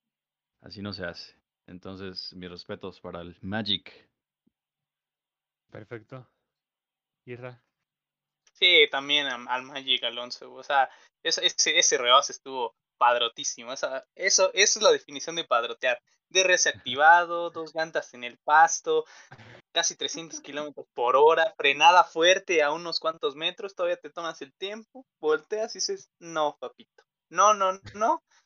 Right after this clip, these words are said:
Speaker 3: frenas y sales por delante. No, qué maniobra.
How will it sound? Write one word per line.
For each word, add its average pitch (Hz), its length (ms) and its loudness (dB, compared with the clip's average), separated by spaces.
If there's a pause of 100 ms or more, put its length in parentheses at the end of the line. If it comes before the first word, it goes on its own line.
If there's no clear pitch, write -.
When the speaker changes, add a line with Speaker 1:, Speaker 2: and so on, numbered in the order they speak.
(340)
Speaker 3:
frenas 233 460 4
y 170 160 -8
sales 220 460 6
por 147 160 -2
delante. 143 440 -4
No, 143 380 -6
qué 143 100 -16
maniobra. 120 640 -14